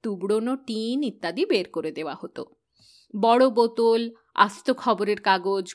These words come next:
পরিষ্কার ছেঁড়া কাপড় যদি বা সামান্য দামে বিক্রিওয়ালারা নিত, বাকি সবকে বলা হতো রাবিশ, আবর্জনা, ফেলনা ইত্যাদি। শুনেছি মাঝে মাঝে পুরনো বাংলা অভিধান নতুন করে লিখে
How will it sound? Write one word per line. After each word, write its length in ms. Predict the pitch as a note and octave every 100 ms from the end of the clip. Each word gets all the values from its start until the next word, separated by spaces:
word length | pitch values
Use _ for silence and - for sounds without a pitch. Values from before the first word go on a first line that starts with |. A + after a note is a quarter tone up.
| -
পরিষ্কার 480 | G#3 G#3+ - B3 A#3+
ছেঁড়া 340 | - A3+ G3 G#3+
কাপড় 440 | G3+ E3+ A#3 C#4 G3+
যদি 340 | F#3 F3+ G3+
বা 160 | B3 C#4+
সামান্য 580 | - C#4 C4 C4 C#4+
দামে 300 | D4 D4 D4
বিক্রিওয়ালারা 760 | C4+ B3+ - C4+ C4+ C#4+ D4+ D4+
নিত, 320 | C#4 A#3 - D#4+ D4 - - - -
বাকি 380 | G#3 D4+ D#4+ F4
সবকে 480 | D#4+ C4+ A3+ F4
বলা 280 | C#4 A3 G#3+
হতো 280 | A3+ D4 F4+
রাবিশ, 640 | B3 G3+ A3 E4 - - -
আবর্জনা, 680 | G#3 F#3+ G3+ F#3+ A#3 C4+ E4+
ফেলনা 520 | - G3+ E3 F3+ C4+ A4+
ইত্যাদি। 400 | - E3+ D#3 C#3 _ _ _ _ _ _ _ -
শুনেছি 360 | F#4 G4 F#4+
মাঝে 340 | F4 E4 D#4+ F4+
মাঝে 260 | F4+ F4
পুরনো 420 | F4 D#4+ D#4+ E4
বাংলা 380 | C4+ A3+ A#3+ C#4+
অভিধান 480 | C4+ B3 D4 D#4+ D4+
নতুন 360 | A#3 A3 C#4+ C#4+
করে 260 | D#4 D#4
লিখে 460 | C#4+ C4+ - F4